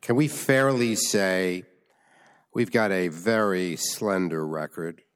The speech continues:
It's surely incomplete on a lot of critical facts. And we're just not gonna get to the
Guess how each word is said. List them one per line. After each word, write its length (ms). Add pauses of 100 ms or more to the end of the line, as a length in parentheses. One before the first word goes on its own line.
(140)
It's 300
surely 500
incomplete 720
on 140
a 120
lot 200
of 140
critical 480
facts. 760 (1080)
And 160
we're 120
just 260
not 260
gonna 180
get 260
to 100
the 140